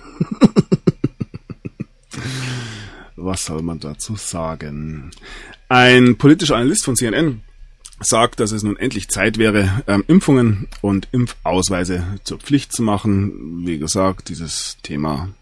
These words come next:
alles Verschwörungstheorie natürlich immer noch. Auch in Amerika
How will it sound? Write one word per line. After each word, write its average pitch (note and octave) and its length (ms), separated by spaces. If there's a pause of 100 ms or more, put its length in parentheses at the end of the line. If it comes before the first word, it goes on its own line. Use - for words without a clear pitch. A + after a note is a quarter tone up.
(600)
alles B2 260
Verschwörungstheorie E2+ 720
natürlich F2 400
immer E2 160
noch. D#2+ 200 (440)
Auch G2 160
in F#2+ 80
Amerika G#2 760